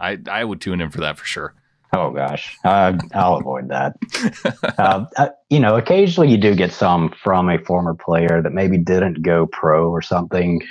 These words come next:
Speaker 2: And, you know, maybe I just happened to highlight a play from two thousand nine where he contributed and just reaches out to me and said, "Hey, really appreciate you, like, you know, putting us in, putting us in memory." And so it, it's really cool. It's
Speaker 1: Oh,
Speaker 2: a
Speaker 1: that's
Speaker 2: cool,
Speaker 1: cool.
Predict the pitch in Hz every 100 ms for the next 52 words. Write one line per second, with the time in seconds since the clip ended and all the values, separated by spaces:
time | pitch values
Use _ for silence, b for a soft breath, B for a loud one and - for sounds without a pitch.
0 | B - 76 73 73 82 _ _ _ 104
1 | 107 82 87 104 104 101 - - 104 -
2 | 80 - 92 85 82 78 73 - 80 73
3 | 76 - - 76 73 73 - _ _ -
4 | 113 101 98 80 76 78 73 78 - 85
5 | 87 85 82 - 82 - 65 60 - -
6 | _ _ _ _ _ - 87 85 87 85
7 | - _ _ - 95 101 87 85 85 82
8 | - 80 78 80 85 82 80 - - 98
9 | 90 82 87 82 82 82 82 78 73 -
10 | _ _ _ - 165 104 - 135 127 113
11 | 117 110 107 107 104 _ 120 117 104 -
12 | 92 90 82 78 85 - 107 117 147 135
13 | - 156 139 120 113 85 - 76 - 113
14 | - 87 85 82 80